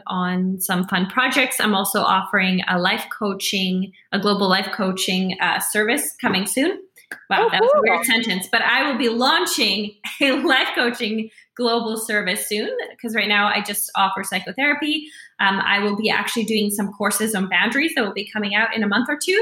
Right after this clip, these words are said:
Speaker 1: So it's an online course that you can take at your own time if you're in a relationship or wanna enter a relationship. Um,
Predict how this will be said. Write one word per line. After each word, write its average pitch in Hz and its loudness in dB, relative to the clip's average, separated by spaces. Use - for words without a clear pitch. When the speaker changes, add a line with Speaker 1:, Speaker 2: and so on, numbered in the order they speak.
Speaker 1:
So 180 0
it's - -8
an 196 0
online 196 4
course 392 2
that 233 2
you 175 0
can 208 -6
take 196 -2
at 190 0
your 185 2
own 196 2
time 277 2
if 254 0
you're 190 2
in 196 2
a 202 4
relationship 202 -2
or 185 -2
wanna 175 0
enter 208 0
a 185 0
relationship. 196 0
Um, 175 0